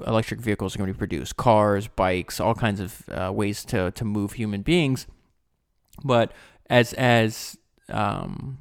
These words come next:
like, as innovative that, as that may be, if we get fully autonomous cars, if that ever does happen, like, that's much more,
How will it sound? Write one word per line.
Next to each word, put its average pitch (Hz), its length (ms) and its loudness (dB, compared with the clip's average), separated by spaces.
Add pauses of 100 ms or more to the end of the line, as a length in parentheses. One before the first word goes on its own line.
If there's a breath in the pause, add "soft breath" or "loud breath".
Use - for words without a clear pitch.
like, - 180 -6
as 101 160 -8 (280)
innovative 120 440 4
that, 98 140 0
as 113 180 -4
that 104 140 0
may 107 100 0
be, 170 360 4 (440 soft breath)
if - 400 -8
we 151 60 6
get 147 160 6
fully 131 260 6
autonomous 110 380 2
cars, 104 340 4
if - 60 -14
that 101 100 2
ever 104 180 0
does 104 260 2
happen, 113 360 0
like, 85 140 -8
that's - 200 -8
much 120 460 2
more, 101 460 -2